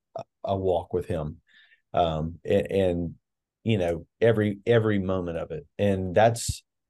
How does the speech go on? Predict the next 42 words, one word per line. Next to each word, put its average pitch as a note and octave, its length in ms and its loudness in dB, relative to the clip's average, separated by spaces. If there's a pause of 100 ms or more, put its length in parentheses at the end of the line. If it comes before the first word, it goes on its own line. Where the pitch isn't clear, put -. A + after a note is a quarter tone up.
honestly, A2+ 420 2
that G#2 180 2
is F2+ 160 0
not F#2+ 220 0
a F2+ 60 -2
front F#2+ 260 -4
and F2+ 100 -8
center F2 260 -2
way F2 200 0
of E2 120 -6
thinking F2 420 -6
about E2 260 -2
my E2+ 120 -6
life E2 440 -2
and E2 120 -8
days. E2 520 -4 (520)
Um, D#2+ 460 -4 (380)
even G#2+ 260 4
though F#2+ 460 6 (120)
walking F#2 480 0
is E2+ 120 -6
something F2 260 -4
I E2 60 -2
love E2 240 -2
to E2 80 -8
do, F2+ 120 2
I E2 60 2
love E2 200 0
to F2 60 -4
walk E2+ 180 0
my F2 100 -10
dog, E2+ 360 -2
I E2+ 40 -6
love E2+ 140 -4
to F2 140 -6 (400)
take F#2 140 -2
a F2 40 -6
walk E2+ 200 2
with E2+ 100 -6
my D#2+ 60 -4
wife. E2 340 -4 (500)
Um, E2 420 -4